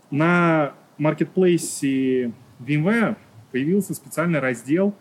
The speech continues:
то есть есть, э, специальный сайт marketplace cloud V M W com, где подборка всяких утилит, инструментов для работы в среде V M W и интеграции с V M W.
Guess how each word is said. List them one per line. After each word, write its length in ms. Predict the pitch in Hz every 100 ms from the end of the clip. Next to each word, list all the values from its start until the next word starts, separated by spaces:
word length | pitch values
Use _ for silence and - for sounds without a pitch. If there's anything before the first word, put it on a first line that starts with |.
| _ _ -
то 60 |
есть 200 | 123 -
есть, 340 | 160 160 - -
э, 400 | 135 120 117 113 -
специальный 360 | - 151 131
сайт 280 | 120 190 208 143
marketplace 840 | 131 135 139 - - 151 127 -
cloud 240 | 143 131 127
V 80 | 135
M 120 | 131
W 140 | 127 123
com, 220 | 220 202
где 520 | 127 123 165 180 165 151 - _ _ _
подборка 600 | 127 117 120 175 196 147
всяких 420 | 113 - 143 - 113 -
утилит, 540 | - 139 147 196 214 - -
инструментов 840 | 131 123 - 120 151 185 180 127 - -
для 180 | 131 160
работы 400 | 127 143 143 127
в 60 |
среде 340 | - 135 131 131
V 140 | 127
M 80 | 135
W 300 | 175 202 160 147
и 200 | 160 147
интеграции 500 | 131 127 143 139 127
с 100 | -
V 120 | 127
M 100 | 131
W. 180 | 117 98